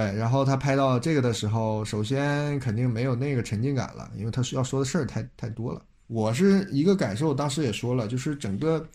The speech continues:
这个电影，尤其是中间有些抒情镜头嘛，带给我的这种，就是电影这种形式的陌路感，让我觉得是一种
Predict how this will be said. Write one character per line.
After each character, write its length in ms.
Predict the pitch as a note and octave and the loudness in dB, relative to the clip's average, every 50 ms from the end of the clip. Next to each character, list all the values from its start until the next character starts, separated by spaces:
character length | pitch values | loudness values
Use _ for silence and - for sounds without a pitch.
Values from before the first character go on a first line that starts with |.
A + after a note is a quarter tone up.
| - - - - - - | -20 -20 -20 -20 -20 -14
这 80 | - - | -4 -4
个 80 | F3+ E3+ | -2 2
电 220 | - G#3 F3+ C#3 | 4 4 4 2
影， 100 | A#2 F#2+ D2+ - - _ _ _ | 0 -2 -4 -10 -14 _ _ _
尤 180 | - A#2+ C3 | -4 -2 -2
其 160 | C3 C3 D#3 | 0 0 0
是 160 | D3 D3+ D3 C3+ | -2 -2 -2 0
中 140 | C#3+ C#3 | 0 0
间 80 | C#3+ C#3+ | 0 2
有 80 | C#3 A#2 | 2 2
些 80 | A2+ B2 | 2 0
抒 180 | B2 - D#3 | 0 0 -2
情 220 | D#3 D#3 B2+ A2 A2 | 0 0 0 0 2
镜 160 | B2 A#2+ A2 | 2 0 0
头 160 | G2+ F2 E2 | -2 -2 -4
嘛， 160 | G2+ G2+ G2 - | -4 -6 -6 -2
带 100 | - E3+ | 0 2
给 140 | D3 B2+ C3 | 4 4 4
我 260 | C#3+ C#3+ C3+ A2+ E2+ | 6 4 4 2 0
的 140 | - G#2+ G#2+ | -2 -4 -2
这 120 | A#2 C#3 C3+ | 0 0 0
种， 160 | B2 F#2+ F2+ | 0 -2 -4
就 80 | G#2+ | -4
是 60 | A#2+ B2+ | -4 -2
电 220 | - F#3+ D#3+ G#2+ | 0 0 0 0
影 40 | F#2+ | 0
这 80 | A2+ | -2
种 120 | D3 C3+ A2+ | -2 -2 -2
形 240 | - - F2+ F#2+ A2 | -4 -4 -6 -4 -4
式 120 | - D#3 | -2 0
的 120 | C3 B2+ | 0 0
陌 180 | C3 E3 F#3+ F3 | 2 2 2 2
路 160 | C#3 B2+ A#2 | 4 4 2
感， 240 | G2+ - - - - - | 2 0 -4 -8 -12 -12
让 120 | - G#2+ G2 | -12 -10 -8
我 140 | F#2+ F#2 | -8 -8
觉 180 | F#2 - F#2 F#2 | -10 -10 -10 -8
得 160 | F#2 F#2+ F#2+ | -8 -6 -8
是 140 | G2 - G#2 | -6 -6 -6
一 60 | G2 | -6
种 180 | F#2+ F#2+ E2+ | -6 -6 -8